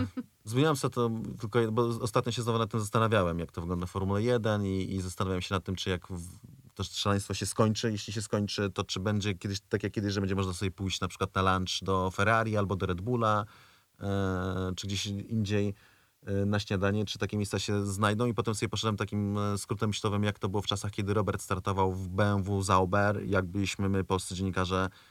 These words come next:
może nie wszyscy, ale jednak ta grupka przy, przy Robercie, która go śledziła, e, zawsze mile widziani w, w momencie, kiedy akurat, no, to nie było otwarte na wszystkich, ale akurat my byliśmy, że zostaliśmy przyjęci jako ludzie od Roberta. Fakt faktem, że w Renault tak nie było.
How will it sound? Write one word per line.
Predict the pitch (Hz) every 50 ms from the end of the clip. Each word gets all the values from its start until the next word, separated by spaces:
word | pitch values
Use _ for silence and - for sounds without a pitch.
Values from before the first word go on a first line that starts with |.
| _ _ -
może | 185 180 156
nie | 151 139
wszyscy, | - - 123 - - - 101
ale | 98 101
jednak | 101 98 104 101 -
ta | - 104
grupka | 92 107 110 101 - - 104 101 92
przy, | - - - 110 107 101
przy | 95 - - 110 104
Robercie, | 104 95 101 98 - - 95
która | - - 98 92
go | 92 101
śledziła, | 98 - - 101 90 101 101 95 87 87 87 - - - - - - _ _ _
e, | - 98 98 98 98 98 95 98 101 98 98 98 - -
zawsze | - 101 110 104 - -
mile | 110 107 104 98
widziani | 107 98 110 107 110 110 110 107 107 107 107 104
w, | 98 95
w | 92 92 95 92
momencie, | 95 104 101 101 - 104
kiedy | - 110 90 101 101 98
akurat, | 95 - 101 101 95 -
no, | 101 98
to | 90 -
nie | 104 107 101
było | 95 95
otwarte | 92 - - 92 - - 98
na | 95 90
wszystkich, | - - 92 - - 90 87 -
ale | - 87 95
akurat | 92 - 101 95 -
my | - 101
byliśmy, | 92 101 101 101 98 - - 98
że | 92 95
zostaliśmy | 95 90 - 98 - - 98
przyjęci | 85 - - 98 101 101 101 - 98
jako | 95 90 -
ludzie | 98 92 95
od | 95 90
Roberta. | 95 92 95 92 90 - - 110 117 135 - - - - - _ _ _ _ _ _ _
Fakt | 143 147 - -
faktem, | 143 131 - 127
że | 113 123
w | 117
Renault | 120 127 120 120 104
tak | 117 107 -
nie | 123 117
było. | 101 110 117 127 277